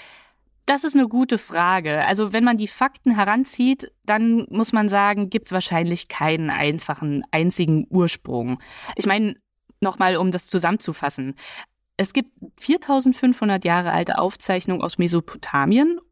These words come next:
und dann noch die dreitausendfünfhundert Jahre alten Aufzeichnungen aus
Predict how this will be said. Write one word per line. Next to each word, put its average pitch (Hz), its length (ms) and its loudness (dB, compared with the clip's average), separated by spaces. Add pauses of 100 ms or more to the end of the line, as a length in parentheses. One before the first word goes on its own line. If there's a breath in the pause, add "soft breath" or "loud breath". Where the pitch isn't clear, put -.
und 277 340 4
dann 226 140 0
noch 226 140 -2
die 202 160 0
dreitausendfünfhundert 196 1040 2
Jahre 175 260 2
alten 170 300 -2
Aufzeichnungen 180 760 0
aus 170 220 -2